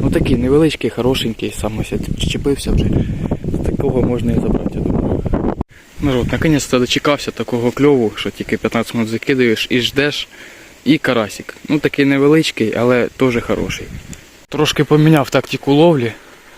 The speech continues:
почепив отакі сигналізатори, то воно через раз. Оцей, е,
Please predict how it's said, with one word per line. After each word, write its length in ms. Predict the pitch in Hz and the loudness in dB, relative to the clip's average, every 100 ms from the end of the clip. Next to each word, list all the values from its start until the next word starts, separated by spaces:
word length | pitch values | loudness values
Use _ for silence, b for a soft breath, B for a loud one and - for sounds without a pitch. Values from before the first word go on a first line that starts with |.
| B B B B B - | B B B B B -2
почепив 440 | 120 135 135 139 | 2 2 4 4
отакі 320 | 131 - 135 | 4 0 -2
сигналізатори, 800 | 131 123 135 135 156 156 110 107 - - - - - B B B B - | 0 0 2 4 2 0 -4 -6 -10 -20 -20 -20 -20 B B B B -2
то 120 | 123 | 2
воно 180 | 139 147 | 4 2
через 320 | - 139 123 | 2 2 2
раз. 320 | 113 107 - | 0 -2 -2
Оцей, 460 | 120 - 143 131 127 | -2 2 2 4 4
е, 440 | 127 123 123 120 | 6 6 4 2